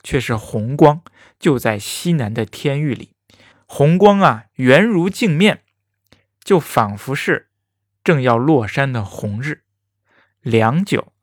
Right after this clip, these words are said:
才慢慢的消失。当时呢，有没有下雨呢？不好说。当时的天气记录啊，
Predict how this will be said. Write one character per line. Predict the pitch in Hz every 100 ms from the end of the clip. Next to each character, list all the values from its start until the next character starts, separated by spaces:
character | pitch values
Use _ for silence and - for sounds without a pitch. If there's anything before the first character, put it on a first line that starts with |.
| _
才 | - 113
慢 | 120 107
慢 | 113 110
的 | 98
消 | - 110
失。 | 104 127 131 _ _ _ _ _ _ _ _ _ _ _ _ -
当 | 214 233
时 | - 143
呢， | 151
有 | 127 117
没 | 180
有 |
下 | 170 - 185
雨 | 117 110
呢？ | 110 123 _
不 | 123
好 | 107 -
说。 | - 117 - _ _
当 | 135 131
时 | 156
的 | 117
天 | - 147
气 | 143 143
记 | 214 190
录 | 214
啊， | 147